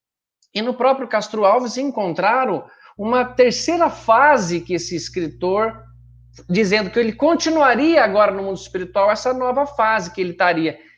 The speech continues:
e que ninguém poderia imaginar o Chico sabendo disso. Porque, suponham vocês, antes eu tava conversando um pouco com o Guto, quem nos assiste aqui.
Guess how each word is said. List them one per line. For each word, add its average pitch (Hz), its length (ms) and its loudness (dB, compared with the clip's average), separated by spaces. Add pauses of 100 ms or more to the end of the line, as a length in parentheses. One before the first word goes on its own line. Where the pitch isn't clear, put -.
(220)
e 190 60 -14
que 285 120 0
ninguém 330 540 4
poderia 180 420 0
imaginar 151 720 0 (520)
o 160 80 -4
Chico 175 260 -6
sabendo 151 480 -4
disso. 127 240 -8
Porque, 233 300 -4
suponham 277 440 0
vocês, 220 360 -2
antes 190 200 -2
eu - 360 -14
tava 180 180 0
conversando 185 360 -4
um 185 40 -4
pouco 190 240 -8
com 220 80 -6
o 202 40 -4
Guto, 185 320 0 (280)
quem 180 140 0
nos 170 160 0
assiste 165 360 -2
aqui. 135 380 -4